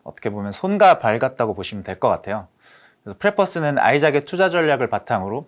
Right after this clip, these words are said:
고객 이익을 극대화하는 방향으로 주문을 집행합니다. 어, 그냥 포트폴리오대로 종목을 사고 팔면 되는 건데 그게 뭐 그렇게 대단한 기술이냐고 반문하실 수도 있는데 주문을 자동화한다는 건 생각만큼 단순한 문제가 아닙니다. 어, 투자 자율 주행에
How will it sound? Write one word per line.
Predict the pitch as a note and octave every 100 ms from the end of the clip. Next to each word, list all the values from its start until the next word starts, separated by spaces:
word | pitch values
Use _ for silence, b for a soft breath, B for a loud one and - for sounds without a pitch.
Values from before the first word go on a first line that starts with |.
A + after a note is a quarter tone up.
| -
고객 | - C#3 D3+
이익을 | B2+ A#2 A2
극대화하는 | B2 - F#3 F3+ D3 G#2+
방향으로 | G2 F#2 F2+
주문을 | - A2 A2 G2+
집행합니다. | - - F#2 D#2 C#2+ - - b b b -
어, | G#2 A2 A2+
그냥 | E3 F#3 F3
포트폴리오대로 | B3 A3+ - A#3+ A3+ G3+ F#3+ F3
종목을 | C3 C3+ B2+ C3
사고 | B2+ F#3+ F#3+
팔면 | - F#3 E3+
되는 | B2+ A#2 A2+
건데 | G#2 G2 B2+ D#3 E3
그게 | - B2 B2
뭐 | A#2+
그렇게 | A#2 G#2+ A2
대단한 | A#2 B2+ D#3+ D3
기술이냐고 | A2 - A#2+ A2+ G#2+ G#2+
반문하실 | G2 G#2+ A2+ C3 F3+
수도 | F3 C#3 D#3
있는데 | F#2 D2 F2 A2 - _
주문을 | - C#3 D#3 D3
자동화한다는 | - B2+ E3+ F#3 F3 E3+ D#3 D3 C3+
건 | C3+ B2+
생각만큼 | D3+ F#3 F#3 E3+ C3
단순한 | - B2 E3 E3
문제가 | B2+ G#2+ A2+
아닙니다. | E2+ D2+ C#2+ F#2 D#2+ - b b b b
어, | - G2
투자 | - F#3+ G#3+
자율 | C#3 C3 C3 B2+ A#2+ -
주행에 | C3+ A2 G#2+ C#3